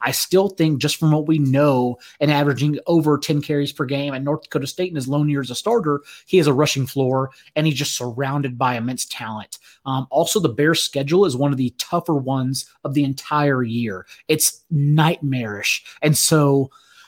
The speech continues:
well, everyone just takes into account the rushing floor of these two players and says, "Well, Fields is running more, thus he's closer to Lance than we think."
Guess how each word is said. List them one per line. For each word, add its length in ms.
well, 180
everyone 420
just 300
takes 300
into 160
account 320
the 80
rushing 560
floor 520
of 140
these 160
two 160
players 480
and 140
says, 320
"Well, 220
Fields 500
is 120
running 280
more, 360
thus 320
he's 180
closer 400
to 60
Lance 280
than 160
we 160
think." 360